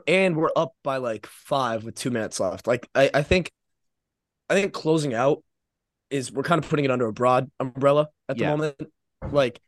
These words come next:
Speaker 1: when we're beating a team by ten with three minutes left and they cut it to, like, eight and we win by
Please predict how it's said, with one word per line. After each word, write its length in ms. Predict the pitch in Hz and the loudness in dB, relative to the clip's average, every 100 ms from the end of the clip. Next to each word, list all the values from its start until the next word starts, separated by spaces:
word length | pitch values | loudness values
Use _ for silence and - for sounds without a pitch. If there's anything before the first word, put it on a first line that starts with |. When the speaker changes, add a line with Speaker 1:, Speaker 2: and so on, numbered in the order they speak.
| _ _ | _ _
Speaker 1:
when 140 | - 165 | -4 -2
we're 60 | |
beating 240 | 156 190 170 | 2 4 2
a 40 | |
team 200 | 135 147 | 0 0
by 100 | 135 113 | 0 -2
ten 360 | - - 127 | -4 -6 -6
with 100 | 117 | -6
three 200 | - 123 | -4 -2
minutes 280 | 120 120 - | -2 -4 0
left 300 | 139 139 - - | 2 2 -2 -8
and 120 | 120 | -6
they 60 | 107 | -4
cut 220 | - 123 | -4 -6
it 80 | - | -4
to, 80 | |
like, 180 | 110 101 - | -6 -4 -2
eight 260 | 117 104 | -2 -4
and 80 | 117 | -6
we 60 | 107 | -4
win 120 | 113 | -2
by 160 | 113 | -2